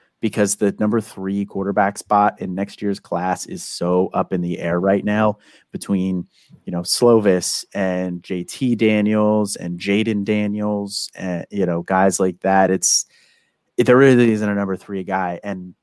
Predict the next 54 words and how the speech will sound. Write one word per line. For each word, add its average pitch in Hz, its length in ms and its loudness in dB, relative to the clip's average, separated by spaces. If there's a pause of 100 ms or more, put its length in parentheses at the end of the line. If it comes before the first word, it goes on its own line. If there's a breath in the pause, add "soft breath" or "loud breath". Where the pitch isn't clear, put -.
pretty 131 220 0
much - 420 -2
every 107 260 2
year, 95 360 0 (120)
at 90 140 -6
least 113 220 -4
three 107 120 -6
quarterbacks 98 480 -4
go 98 160 -6
in 90 60 -6
the 87 80 -8
first 90 320 -8
round. 87 300 -6
So 101 100 -2
I 98 60 -2
think 135 200 -4
you're 151 100 2
gonna 110 280 2
see 107 960 0
some 98 280 -2
buzz 92 340 4
for 95 100 -6
Slovis 87 440 -8
to - 40 -18
get 87 160 -6
into 87 140 -6
the 87 100 -12
first 85 300 -10
round, 85 180 -8
especially - 380 0
if - 40 -6
he 107 120 0
was 95 100 -2
dealing 101 220 2
with 90 100 -6
an 98 80 -4
injury, 92 300 -4
like 87 180 -4
you 92 80 -4
were 87 80 -8
saying. 87 340 -6 (800 soft breath)
So 117 120 6
I 104 60 8
think 127 220 2 (360)
that 107 140 2
all 123 180 6
of 135 60 4
that 110 160 2
combined 104 400 2
is 98 140 -4
gonna 98 200 -2
have 92 220 -2
Slovis 92 560 -4
go 98 460 -2